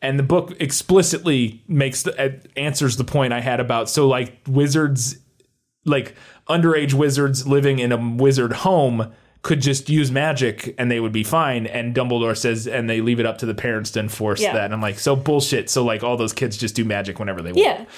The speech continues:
Speaker 2: So the, basically the answer to how underage magic is policed is that it only is for Muggleborns.
Speaker 1: Yeah.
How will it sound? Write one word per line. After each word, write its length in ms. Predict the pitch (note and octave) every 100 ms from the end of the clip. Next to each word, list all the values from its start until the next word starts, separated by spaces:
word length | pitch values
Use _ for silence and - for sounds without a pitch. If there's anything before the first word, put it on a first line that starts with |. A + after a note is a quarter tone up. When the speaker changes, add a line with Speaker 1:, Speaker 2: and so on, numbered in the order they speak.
| -
Speaker 2:
So 320 | - D#4 D4+
the, 300 | C#4 C#4 A3+
basically 600 | - F4+ F#4 D4+ D4 A#3+
the 180 | G#3+ G#3+
answer 460 | G#3 A#3+ A#3+ G#3 F#3
to 80 | G3
how 480 | - F#3 F3 E3+ -
underage 560 | F#3+ F3+ F3 E3+ E3+
magic 460 | F#3+ D#3+ E3+ G3+ G3
is 120 | F3+
policed 560 | - F#3 G#3 G3 G3 F#3+
is 240 | F3 F3
that 220 | - F3
it 240 | E3+ D3+ -
only 380 | F#3+ F#3 F3 E3
is 180 | D#3+ F3+
for 160 | - D#3
Muggleborns. 600 | C#3+ C#3+ C#3 G#2+ A2 C4
Speaker 1:
Yeah. 240 | E3+ G#2